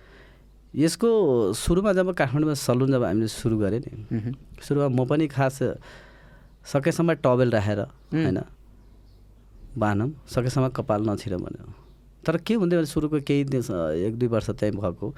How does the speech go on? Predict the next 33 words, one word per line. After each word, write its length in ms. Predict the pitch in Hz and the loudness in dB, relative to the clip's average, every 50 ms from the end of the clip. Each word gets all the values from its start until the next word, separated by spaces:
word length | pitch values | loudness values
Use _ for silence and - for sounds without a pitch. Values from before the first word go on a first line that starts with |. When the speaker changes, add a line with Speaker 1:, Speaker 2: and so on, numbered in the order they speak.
| - - - - - - - - - - - - - | -14 -20 -20 -20 -20 -20 -20 -20 -20 -20 -20 -8 -2
Speaker 1:
कि 540 | - 180 196 208 214 202 180 143 101 80 73 - - - - - - - - - - - - - - - - - | 0 2 2 4 4 4 4 4 2 2 0 -4 -8 -14 -18 -20 -20 -20 -20 -20 -20 -20 -20 -20 -20 -6 0 0
आखिर 240 | 196 208 - 247 | 2 2 2 2
बिहान 360 | 180 139 151 147 156 170 208 233 | 4 4 6 6 6 4 4 4
मात्रै 380 | 220 208 202 190 - 196 214 | 4 4 4 4 4 2 4
मान्छेले 320 | 208 196 185 170 165 165 165 | 4 4 4 4 4 4 4
भिड 220 | 127 120 120 117 | 4 4 4 4
हुने, 220 | 113 107 110 113 131 - - - - - - | 4 2 2 0 -4 -8 -16 -20 -6 0 0
Speaker 2:
उम्। 180 | 208 220 165 107 - - - | 2 2 0 -2 -6 -8 -4
Speaker 1:
साँझ 300 | - - 156 147 135 143 | 2 4 4 4 6 4
मात्रै 320 | 165 170 147 127 147 165 | 4 4 4 4 2 2
भिड 200 | 151 147 151 147 | 2 2 2 2
हुने। 220 | 147 143 143 139 147 - - | 2 2 0 -2 -4 -4 -2
Speaker 2:
अहँ। 280 | 139 131 131 156 - - - | 0 0 0 0 -2 -2 -2
Speaker 1:
आखिर 220 | - 190 - - 262 | -4 -2 -2 -2 -2
भयो 360 | 151 110 98 101 113 135 160 | -2 0 2 4 4 4 4
के 180 | 156 - 135 113 | 2 2 0 2
भनेको, 320 | 98 87 80 92 110 139 | 2 0 0 0 0 0
मलाई 320 | 143 135 139 143 135 120 - - - - - - - - - - - | 2 2 2 0 0 -2 -4 -10 -16 -20 -20 -20 -20 -20 -16 -4 0
दिनभरि 440 | 131 147 190 202 190 202 208 190 143 | 2 4 6 6 6 6 6 4 2
क-, 140 | 123 - 151 | 2 2 2
कपाल 340 | 131 127 - 160 156 156 151 | 2 2 2 2 2 2 2
काट्न 200 | 151 151 156 147 | 2 2 2 4
मान्छे 280 | 135 120 107 101 117 | 4 2 2 2 2
नआउने, 380 | 131 151 156 160 160 160 156 175 - - - - - - - - - - - - - | 2 2 4 2 2 2 0 -2 -6 -10 -20 -20 -20 -20 -20 -20 -20 -20 -10 -4 -2
होइन? 100 | 113 120 | 0 0
Speaker 2:
उम्। 380 | 147 - - - 180 190 220 202 | 0 -2 -6 -4 0 0 2 2
Speaker 1:
सलुन 360 | 131 127 147 151 175 180 190 | 4 4 4 4 4 4 4
अब 140 | 196 180 175 | 4 4 4
यति 200 | 170 151 - 160 | 2 2 2 2
राम्रो 260 | 156 147 143 139 127 | 4 4 4 4 4
बनाउन 340 | 120 127 123 123 117 117 104 | 4 4 4 4 4 4 2
खोजेको 320 | 120 113 107 110 101 104 | 2 2 2 2 0 0
हो, 160 | 101 98 110 | -2 -2 -4